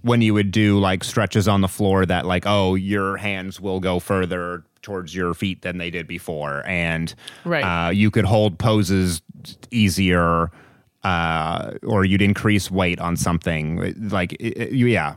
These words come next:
Speaker 1: Um, or, you know, you do more sets or longer, whatever. Yeah, for sure, though. For sure, though, there was improvement. Um,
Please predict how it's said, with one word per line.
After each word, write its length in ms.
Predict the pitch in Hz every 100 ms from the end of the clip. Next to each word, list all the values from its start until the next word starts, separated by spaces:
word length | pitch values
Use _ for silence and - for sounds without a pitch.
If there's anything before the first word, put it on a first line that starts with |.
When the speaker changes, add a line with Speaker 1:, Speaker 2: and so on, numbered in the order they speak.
| -
Speaker 1:
Um, 420 | 107 101 85 90
or, 200 | 113 101
you 120 | 98 92
know, 200 | 82 92
you 120 | 107
do 140 | 101
more 220 | 101 101
sets 400 | 95 104 80 -
or 200 | 90 82
longer, 280 | 85 90 85
whatever. 380 | 98 98 78 71
Yeah, 220 | 104 90 80
for 180 | 113
sure, 300 | 104 - 107
though. 340 | 92 87 80 80 - - _
For 140 | 135
sure, 240 | 120 151 135
though, 420 | 123 107 98 95 - _ -
there 240 | 117 107
was 180 | 98 87
improvement. 640 | 92 85 90 78 78 69 _ _ _ _ _ _ -
Um, 480 | 90 80 76 76